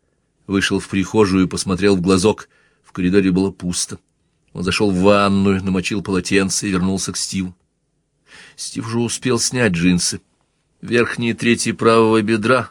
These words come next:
Авнер увидел аккуратную дырочку. Он попытался найти входное отверстие, не нашел.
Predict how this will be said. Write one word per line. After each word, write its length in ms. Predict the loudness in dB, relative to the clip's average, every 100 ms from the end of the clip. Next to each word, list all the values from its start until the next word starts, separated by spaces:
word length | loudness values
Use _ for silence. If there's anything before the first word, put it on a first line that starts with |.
| _
Авнер 340 | -2 0 0 0
увидел 300 | 0 2 0
аккуратную 640 | -2 -6 -6 -4 -2 0
дырочку. 560 | 2 2 0 -4 -12 -18 _ _ -6
Он 240 | -2 -2 -6 _ _ -20
попытался 460 | -10 -4 -2 0
найти 320 | 0 0 -2
входное 520 | 0 0 2 4 4 4
отверстие, 600 | 4 4 2 0 -6 -6
не 80 |
нашел. 420 | -6 -4 -2 -2